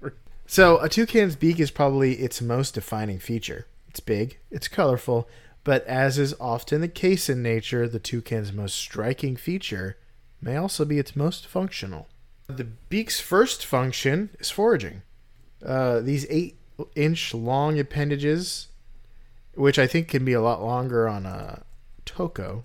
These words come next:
Speaker 2: but in general, uh, on average, uh, they're useful for plucking fruit off branches in otherwise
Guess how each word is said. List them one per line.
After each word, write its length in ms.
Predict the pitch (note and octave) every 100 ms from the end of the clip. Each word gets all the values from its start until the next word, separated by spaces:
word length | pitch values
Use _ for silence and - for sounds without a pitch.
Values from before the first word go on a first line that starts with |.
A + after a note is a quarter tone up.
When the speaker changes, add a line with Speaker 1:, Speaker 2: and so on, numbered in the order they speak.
| -
Speaker 2:
but 200 | - - - - - -
in 160 | C#3 B2+
general, 420 | A#2+ C3+ F#2+ A2 - - - - - - - - - - -
uh, 160 | - A#2
on 120 | A#2
average, 560 | A#2 C3+ G#2 F#2 - - - - - - - - -
uh, 420 | C3 B2 A#2+ A#2+ A#2+
they're 180 | D3 D3
useful 360 | E3+ F3+ F3+ E3
for 140 | E3+
plucking 460 | E3+ D#3+ E3+ E3 D#3
fruit 320 | D3 C#3+ C3+
off 220 | A#2+ -
branches 520 | G#2 G2+ - A#2+ A#2+
in 120 | B2 G#2+
otherwise 680 | G#2 G#2+ G2 G2 G2+ -